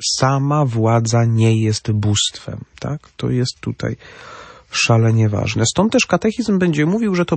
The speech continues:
poddanie się władzy wymaga od nas odpowiedniego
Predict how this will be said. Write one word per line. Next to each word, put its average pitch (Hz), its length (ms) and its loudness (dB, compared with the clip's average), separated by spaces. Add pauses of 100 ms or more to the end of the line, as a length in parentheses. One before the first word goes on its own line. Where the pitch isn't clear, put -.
(120)
poddanie 151 640 0
się - 200 -2
władzy 120 580 2 (720)
wymaga 135 920 2
od 135 200 2
nas 147 180 0 (100)
odpowiedniego 135 880 0